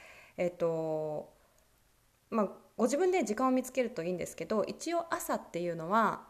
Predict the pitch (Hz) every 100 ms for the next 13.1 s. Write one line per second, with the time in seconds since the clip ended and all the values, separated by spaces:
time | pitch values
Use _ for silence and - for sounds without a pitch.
0 | _ 185 202 285 302 320 247 - - _
1 | _ _ _ - 277 285 294 285 - 185
2 | 165 214 220 226 226 226 185 170 160 165
3 | - 156 160 151 160 156 160 160 160 -
4 | - 381 - - - _ - _ _ _
5 | _ _ _ _ - 233 - - - -
6 | - - 302 381 381 - 220 180 196 202
7 | 214 226 226 247 185 165 - - - 190
8 | 190 185 208 349 254 - - - 196 226
9 | 262 330 196 - 202 214 208 240 196 -
10 | 175 180 175 180 180 - - - 320 208
11 | 190 - 214 226 - 220 - 175 180 -
12 | 190 - 160 - 160 160 165 160 254 254